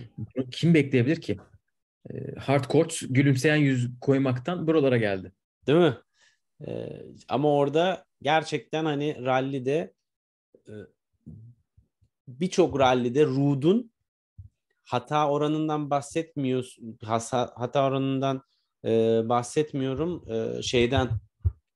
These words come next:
Speaker 2: bu, e, işin şey noktası var. Rally'e giriyorsun.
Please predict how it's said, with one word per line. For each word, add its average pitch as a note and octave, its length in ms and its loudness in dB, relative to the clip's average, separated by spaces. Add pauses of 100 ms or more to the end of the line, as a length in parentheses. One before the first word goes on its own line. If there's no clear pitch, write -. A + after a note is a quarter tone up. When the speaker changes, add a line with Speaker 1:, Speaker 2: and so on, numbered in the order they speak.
(380)
Speaker 2:
bu, A#2+ 560 2 (520)
e, A1 360 -6 (440)
işin C3+ 420 -2 (1080)
şey C3+ 180 4
noktası C3+ 460 0
var. G#2+ 320 0 (760)
Rally'e A#2+ 440 2
giriyorsun. E3 760 0